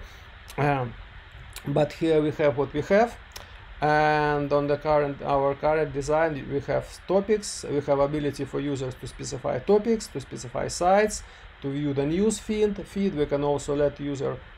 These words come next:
to see the friends and to view, you see the social graph. And that's what we see on the, uh, menu bar on the, uh, web application of A I Agents dot com website.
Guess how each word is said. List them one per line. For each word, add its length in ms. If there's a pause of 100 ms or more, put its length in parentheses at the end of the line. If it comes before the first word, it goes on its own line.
(100)
to 100
see 220
the 120
friends 580
and 280
to 80
view, 400
you 180
see 200
the 140
social 460
graph. 440 (500)
And 240
that's 240
what 200
we 100
see 220
on 220
the, 200 (320)
uh, 280
menu 380
bar 380 (280)
on 180
the, 220 (280)
uh, 260
web 200
application 680
of 160
A 140
I 60
Agents 260
dot 80
com 160
website. 540